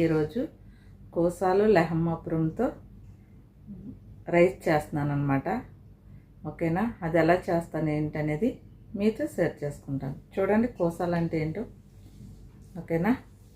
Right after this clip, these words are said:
అలాగే మరి వీడియో పూర్తిగా చూడండి. చూసి, మ్, నచ్చితే గాక ఒక లైక్ ఇవ్వండి. అలాగే కొత్తగా చూసేవారైతే సబ్స్క్రైబ్ చేసుకోండి,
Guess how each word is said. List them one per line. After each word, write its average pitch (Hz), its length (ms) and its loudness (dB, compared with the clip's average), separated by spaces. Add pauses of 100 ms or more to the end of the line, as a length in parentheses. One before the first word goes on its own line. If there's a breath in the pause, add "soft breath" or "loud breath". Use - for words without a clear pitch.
(1080)
అలాగే 190 320 8 (1000)
మరి 175 180 6 (680 soft breath)
వీడియో 214 340 10 (140)
పూర్తిగా 185 420 4 (120)
చూడండి. 170 460 4 (460)
చూసి, 185 400 2 (800 soft breath)
మ్, 156 220 0 (420)
నచ్చితే 240 440 6 (100)
గాక 196 200 2 (320)
ఒక 165 240 -8
లైక్ 160 300 -2
ఇవ్వండి. 185 360 0
అలాగే 160 220 2 (120)
కొత్తగా 208 340 2
చూసేవారైతే 196 640 4 (120)
సబ్స్క్రైబ్ 170 560 0
చేసుకోండి, 202 440 2